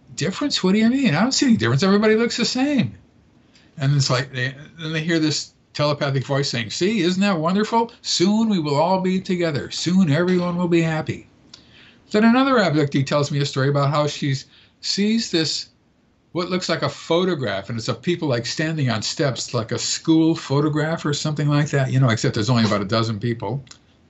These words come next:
And she's staring at this thing, wondering why she's looking at this photograph. And, uh, she hears a voice that says, "Can you tell the difference between us and you?"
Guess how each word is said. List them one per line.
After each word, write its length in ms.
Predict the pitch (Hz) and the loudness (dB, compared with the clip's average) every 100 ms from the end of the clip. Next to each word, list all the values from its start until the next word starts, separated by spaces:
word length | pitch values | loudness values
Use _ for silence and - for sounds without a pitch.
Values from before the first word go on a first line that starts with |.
| _ _ _ _ _ | _ _ _ _ _
And 160 | 143 143 | 0 2
she's 380 | 139 - 131 | 2 0 -4
staring 380 | - - 165 170 | -4 -2 0 0
at 80 | 156 | -2
this 160 | 135 - | -2 -2
thing, 240 | 127 117 | -2 -2
wondering 440 | 117 120 113 101 | -2 -2 -4 -4
why 240 | 101 104 117 | -2 0 0
she's 240 | - 90 | -2 -2
looking 260 | 120 123 98 | -2 -2 -2
at 100 | 90 | -4
this 360 | 90 - - - | -8 -6 -8 -12
photograph. 600 | - 160 165 - 92 120 _ _ _ _ - - _ - | -4 0 0 -4 -14 -18 _ _ _ _ -20 -20 _ -4
And, 420 | 117 110 110 123 - | -2 -2 -4 -8 -6
uh, 440 | 107 104 104 120 - _ | -4 -2 -6 -8 -14 _
she 140 | - 147 | -8 -2
hears 180 | 147 147 | 0 0
a 60 | |
voice 500 | 165 208 170 - - - _ _ | 2 0 0 -2 -6 -12 _ _
that 80 | 143 | -4
says, 380 | 151 143 - - _ | 0 0 -2 -8 _
"Can 160 | - 131 | -2 2
you 140 | 165 | 2
tell 240 | 190 143 | 2 0
the 80 | 175 | 0
difference 300 | 147 120 135 | 0 -2 -2
between 520 | 156 151 151 151 151 139 | -4 -6 -6 -6 -6 -4
us 360 | 110 143 - 170 | -4 -2 -4 -6
and 200 | 160 180 | -4 -2
you?" 400 | 240 254 151 | -2 -2 -4